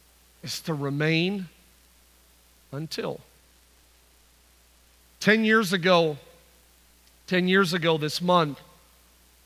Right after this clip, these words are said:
Pastor Ethan actually found this, this C D. Him and Jenny was going through stacks of old C Ds, and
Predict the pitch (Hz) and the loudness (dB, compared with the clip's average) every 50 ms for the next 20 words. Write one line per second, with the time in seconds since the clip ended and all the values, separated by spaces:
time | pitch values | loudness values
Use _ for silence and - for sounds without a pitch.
0 | _ _ - 175 175 - - 170 165 175 160 165 156 156 151 151 139 - - 165 | _ _ 0 0 0 0 0 0 0 0 0 0 0 2 0 0 0 -2 -4 -4
1 | 151 139 - - 156 156 156 156 151 147 139 127 - - - - - - 147 139 | -4 -4 -2 0 0 2 2 2 0 -2 -4 -4 -4 -4 -6 -6 -6 -8 -6 -4
2 | - - - 170 160 151 135 147 160 151 151 151 151 143 135 113 143 147 151 151 | -4 -4 -2 -4 -4 -4 -4 -4 -2 -2 -2 -4 -4 -6 -6 -6 -6 -4 -4 -6
3 | 139 127 113 120 143 143 143 135 - 147 131 - - - 156 147 147 151 - - | -6 -8 -8 -6 -6 -6 -6 -6 -10 -10 -10 -10 -6 -4 -2 -2 -2 -2 -4 -8
4 | 139 123 139 139 143 127 - - 156 143 139 135 139 135 139 147 123 120 127 120 | -10 -10 -8 -8 -8 -10 -10 -8 -8 -8 -6 -6 -6 -6 -6 -6 -6 -8 -8 -10
5 | 127 | -10